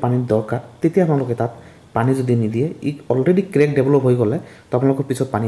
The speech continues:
খুৱাই লাভ নাই। সেইকাৰণে আপোনালোকে পিছদিনাৰ পৰাই পানীটো মাৰা start কৰিব আৰু ভালকৈ পানী মাৰিব, ওপৰে ওপৰে নহয়, পূৰা ভালকৈ তাক curing কৰিব, তেতিয়া আপোনালোকৰ ৱালটো lasting কৰিব, ৱালটো বহুত দিনলৈকে আপোনালোকৰ crack নহয়,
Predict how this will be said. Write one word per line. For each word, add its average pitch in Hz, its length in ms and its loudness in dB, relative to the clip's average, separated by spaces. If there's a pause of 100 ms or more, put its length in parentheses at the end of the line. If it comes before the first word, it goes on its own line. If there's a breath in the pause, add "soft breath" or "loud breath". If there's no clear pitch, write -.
খুৱাই 104 180 -2
লাভ 90 180 -2
নাই। 147 80 -4 (760 loud breath)
সেইকাৰণে 139 360 2
আপোনালোকে 123 280 0 (340 loud breath)
পিছদিনাৰ 170 420 4
পৰাই 170 200 4
পানীটো 131 280 0
মাৰা 113 120 2 (120)
start 127 240 -2
কৰিব 135 160 -2 (160)
আৰু - 80 2 (120)
ভালকৈ 170 300 2
পানী 107 200 0
মাৰিব, 110 160 -6 (440 loud breath)
ওপৰে 160 240 4
ওপৰে 143 240 2
নহয়, 139 220 0
পূৰা - 140 0 (480 loud breath)
ভালকৈ 143 340 2
তাক 104 180 -2
curing 107 300 -2
কৰিব, 123 160 0 (120)
তেতিয়া 131 200 0
আপোনালোকৰ 123 340 0
ৱালটো 120 280 2
lasting 120 320 -2
কৰিব, 127 180 2 (500 loud breath)
ৱালটো 127 240 2 (100)
বহুত 123 240 0
দিনলৈকে 120 340 2
আপোনালোকৰ 113 280 -4 (460 loud breath)
crack 135 280 4
নহয়, 123 200 -2